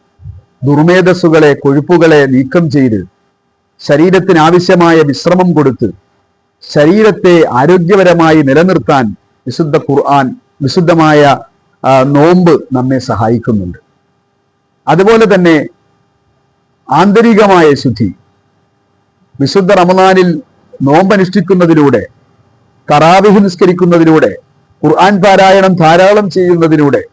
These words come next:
ദിക്റുകളും സ്വലാത്തുകളും ദാനധർമ്മങ്ങളും നോമ്പുതുറകളും ചെയ്യുന്നതോടുകൂടെ ഒരു മനുഷ്യന് മാ-, ആന്തരികമായ, മാനസികമായ, ആത്മീയമായ ശുദ്ധി കൈവരികയാണ്.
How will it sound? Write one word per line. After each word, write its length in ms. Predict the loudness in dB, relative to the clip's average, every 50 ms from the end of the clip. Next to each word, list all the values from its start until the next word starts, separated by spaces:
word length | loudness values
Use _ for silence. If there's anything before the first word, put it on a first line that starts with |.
| _ _ _ _ _ _ _ _ _ _ -4
ദിക്റുകളും 640 | -4 -2 -2 0 2 2 4 4 4 2 2 0
സ്വലാത്തുകളും 920 | 0 0 0 2 2 0 0 0 0 0 2 2 2 2 0 -2 -4 -8 -12 _ _ _ _ _ _ -6
ദാനധർമ്മങ്ങളും 1000 | -4 -2 0 0 2 2 2 0 0 0 0 0 0 0 0 0 0 0 -2
നോമ്പുതുറകളും 880 | -2 0 0 0 0 0 0 2 2 2 2 2 2 0 0 -2 -6 -12 _ -12 -6
ചെയ്യുന്നതോടുകൂടെ 920 | -4 -2 0 0 2 2 2 2 2 2 2 0 0 0 0 0 -2 -4 -8 -14 -20 _ -20 -20 _ _ _ -4
ഒരു 140 | -2 -2 0
മനുഷ്യന് 600 | 0 0 0 -2 -2 -2 0 0 0 0 0 -2 -8 _ _ -20 -20 -20 _ _ _ _ _ _ _ _ _ _ _ _ _ _ _ -8
മാ-, 460 | -6 -4 -2 -2 0 0 -2 -2 -2
ആന്തരികമായ, 760 | 0 0 0 2 2 2 2 2 2 2 2 2 2 2 0
മാനസികമായ, 840 | 0 0 0 0 0 -2 -2 -2 0 0 0 2 2 0 0 2 2 2
ആത്മീയമായ 760 | 2 0 -2 -2 -2 0 2 2 2 2 0 0 0 0 -2
ശുദ്ധി 340 | -2 -4 -6 -6 -4 -4 -2
കൈവരികയാണ്. 640 | -2 0 0 -2 -2 -4 -4 -4 -6 -8 -10 -12